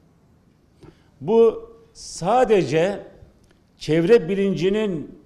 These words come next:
bir ürünü değil, aynı zamanda demokratik yerel yönetim anlayışının, katılımcılığın ve birlikte çözüm üretme iradesinin de güçlü bir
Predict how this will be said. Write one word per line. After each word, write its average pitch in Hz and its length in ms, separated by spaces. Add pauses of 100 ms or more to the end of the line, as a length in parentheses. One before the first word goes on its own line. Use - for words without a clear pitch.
(180)
bir 147 280
ürünü 143 360
değil, 117 340 (1200)
aynı 147 240
zamanda 117 840 (480)
demokratik 139 760 (360)
yerel 175 480
yönetim 185 420
anlayışının, 151 760 (760)
katılımcılığın 175 1120
ve 180 340 (360)
birlikte 180 580
çözüm 202 420
üretme 165 360
iradesinin 165 880
de 233 340 (600)
güçlü 175 480
bir 240 300